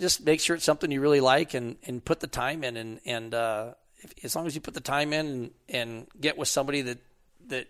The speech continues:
you know in your area that, that's a guide that you respect, that you can get in with the right person. 'Cause I think there's a lot of guides out, there's a lot of really good guides, as you know, and there's some that,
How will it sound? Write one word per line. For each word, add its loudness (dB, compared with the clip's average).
you -4
know 0
in -6
your -2
area -2
that, -6
that's -6
a -6
guide 6
that -12
you -4
respect, -2
that -8
you -10
can -14
get 0
in -4
with -8
the -8
right 0
person. -6
'Cause -6
I 0
think -6
there's -6
a -14
lot 2
of -4
guides 2
out, -2
there's 0
a -2
lot 6
of 0
really 4
good 0
guides, -2
as -4
you -4
know, -2
and -4
there's -4
some -4
that, -2